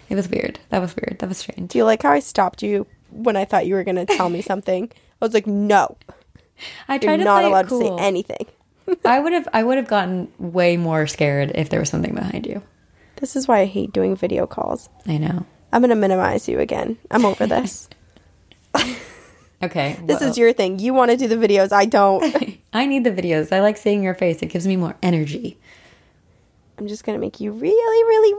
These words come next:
Speaker 2: really tiny on the
Speaker 1: <laughs>
Speaker 2: side. So if anything does pop up, it won't be so shocking to the system.
Speaker 1: Okay. Well, this story will be shocking to the system.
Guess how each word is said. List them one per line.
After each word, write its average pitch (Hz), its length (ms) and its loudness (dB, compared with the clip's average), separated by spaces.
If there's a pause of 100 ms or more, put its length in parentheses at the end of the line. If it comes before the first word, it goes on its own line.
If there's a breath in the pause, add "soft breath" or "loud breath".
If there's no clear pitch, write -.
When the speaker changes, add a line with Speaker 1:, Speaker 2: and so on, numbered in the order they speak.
(100)
Speaker 2:
really 427 420 4
tiny 370 480 0
on 311 140 0
the 285 120 -4
Speaker 1:
<laughs> - 120 -8
Speaker 2:
side. 220 380 2
So 208 460 -2 (180)
if 262 140 -6
anything 277 380 0
does 285 280 0
pop 220 320 0
up, 214 160 0
it - 100 -2
won't 233 220 0
be 226 100 -4
so 240 300 0
shocking 226 640 -2
to 226 140 -2
the 226 80 0
system. 208 480 -6 (240)
Speaker 1:
Okay. 170 340 -8 (460)
Well, 180 160 0
this 190 320 0
story 180 420 2
will 156 120 0
be 160 120 -2
shocking 165 440 -4
to 160 100 -4
the 165 100 -6
system. 220 400 -6